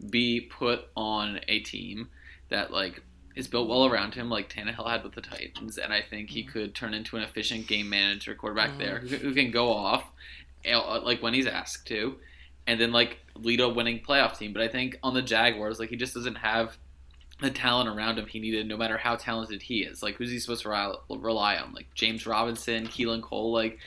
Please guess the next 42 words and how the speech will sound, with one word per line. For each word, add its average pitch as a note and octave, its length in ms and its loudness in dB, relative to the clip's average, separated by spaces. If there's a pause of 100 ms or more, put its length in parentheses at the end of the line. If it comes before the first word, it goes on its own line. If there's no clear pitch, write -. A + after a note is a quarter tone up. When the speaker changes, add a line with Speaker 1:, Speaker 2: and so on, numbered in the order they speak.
(260)
Speaker 1:
they B2 80 0
don't C#3+ 120 8
have, C3+ 80 2
like, C3 200 2
elite A2+ 360 0
help A#2 300 0
around F#2+ 360 -2
him, - 240 -16
I - 120 -4
feel G#2 200 -2
like. G2+ 220 -2
And A#2 140 -4
so G#2+ 340 -2 (340)
he's B2 180 0
just C3+ 240 4
sort A#2 180 4
of A2 140 0
stunted G#2 640 -4
by F#2+ 580 4 (240)
the A#2 100 -8
fact A2 380 2
that G#2+ 100 2
he's A2+ 160 -4
on G2 220 -4
an F#2 100 -4
awful F#2+ 360 -6
team. - 300 -12 (540)
And B2+ 100 2
he C3 60 10
Speaker 2:
Yeah, B2 80 8
Speaker 1:
can D3 80 6
Speaker 2:
but B2+ 60 6
Speaker 1:
o-, - 180 0 (680)
I D3+ 80 6
don't C3 120 6
know, C3 40 0
he D#3+ 80 2
can F#3 100 10
only G3+ 180 10
do E3 100 6
so C#3 180 6
much. - 540 2